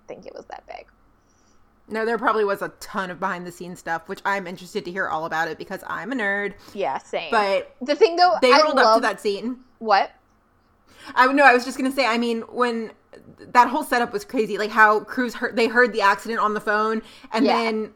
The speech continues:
Speaker 2: the minute they got there, Cruz just beelined straight for her.
Speaker 1: Yeah.
Speaker 2: I was like, "Wait, I'm, I feel like Bowden or Severide should be stopping him," but okay.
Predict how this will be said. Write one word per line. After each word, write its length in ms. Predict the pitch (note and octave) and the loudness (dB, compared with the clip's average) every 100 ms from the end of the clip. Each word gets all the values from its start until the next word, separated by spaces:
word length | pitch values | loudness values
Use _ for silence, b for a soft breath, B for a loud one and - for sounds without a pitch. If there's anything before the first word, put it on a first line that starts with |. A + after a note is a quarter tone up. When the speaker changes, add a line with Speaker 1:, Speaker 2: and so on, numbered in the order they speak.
| _ | _
Speaker 2:
the 160 | F#3+ B3+ | 0 2
minute 280 | A#3+ A#3+ B3 | 2 0 0
they 120 | A#3+ | 2
got 200 | A3+ A3 | 4 4
there, 180 | A3+ A3 | 2 -2
Cruz 320 | - A#3 A#3 | -4 -6 -4
just 220 | A#3 A#3 E3+ - | -6 -6 -8 -4
beelined 480 | A#3 A3 A3 A3 | 0 2 0 -2
straight 340 | G#3+ - G#3+ G#3 | -6 0 0 0
for 200 | G3+ G3 | -2 -2
her. 300 | A3+ A#3 C4 - | 0 -2 -4 -14
Speaker 1:
Yeah. 260 | - F#3+ | -18 -10
Speaker 2:
I 80 | - | -4
was 120 | C4 | 0
like, 160 | C4+ C4 | 0 0
"Wait, 300 | C#4 C#4 B3 | 2 2 0
I'm, 260 | - B3+ - _ G3+ - _ _ _ - _ _ - | -2 -6 -8 _ -20 -20 _ _ _ -20 _ _ -16
I 60 | |
feel 160 | G#3+ C4 | -4 -2
like 160 | C4+ A3+ | 0 0
Bowden 240 | A3 A3+ | -2 -2
or 60 | G#3 | -4
Severide 400 | A3 G#3 G#3 G3+ | -4 -4 -4 -8
should 100 | F#3+ | -14
be 60 | |
stopping 360 | - G3 G3 G3+ | -8 -6 -6 -8
him," 240 | F3 E3+ | -12 -12
but 100 | - A3+ | -6 -4
okay. 300 | A#3 F#3+ | -4 -6